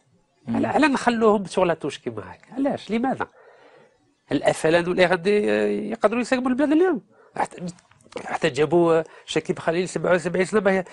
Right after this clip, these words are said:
Speaker 2: ربي، راه باغي بلي هو يسقموا بالبلاد. كان هارب في، في أمريكا ثلاث سنين.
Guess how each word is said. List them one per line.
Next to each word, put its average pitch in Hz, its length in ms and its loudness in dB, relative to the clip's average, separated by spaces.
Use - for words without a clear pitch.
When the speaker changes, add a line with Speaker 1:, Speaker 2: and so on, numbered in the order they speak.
Speaker 2:
ربي، 165 500 0
راه 170 60 2
باغي 185 220 2
بلي 202 180 0
هو 208 140 2
يسقموا 240 440 -2
بالبلاد. 254 360 0
كان 160 160 -4
هارب 190 300 4
في، 240 500 -6
في - 180 -6
أمريكا 294 380 -2
ثلاث - 360 -6
سنين. 117 300 -8